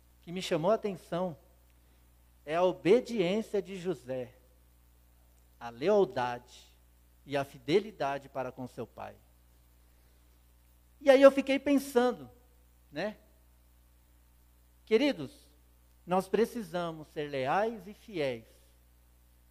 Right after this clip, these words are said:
a Deus, mas como nós seremos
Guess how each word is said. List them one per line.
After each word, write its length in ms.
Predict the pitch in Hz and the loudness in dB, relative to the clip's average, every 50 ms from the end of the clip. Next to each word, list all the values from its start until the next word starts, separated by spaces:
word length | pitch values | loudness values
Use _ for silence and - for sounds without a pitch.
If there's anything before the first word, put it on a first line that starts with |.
| _ _ _ - | _ _ _ -16
a 80 | 120 | -16
Deus, 480 | 127 117 - 127 120 117 127 156 220 - - - - - _ _ _ _ _ _ _ _ _ _ _ _ _ _ _ _ _ _ _ _ | -16 -12 -10 -8 -6 -4 -2 -4 -4 -6 -10 -20 -20 -20 _ _ _ _ _ _ _ _ _ _ _ _ _ _ _ _ _ _ _ _
mas 240 | - 185 202 208 202 | -2 0 0 0 0
como 480 | - - - 233 277 320 370 370 349 302 | -4 2 8 10 10 10 10 8 4 4
nós 160 | 277 269 254 | 6 4 4
seremos 560 | - - 220 208 208 214 240 254 247 254 - | 6 6 6 6 6 4 2 2 2 0 -6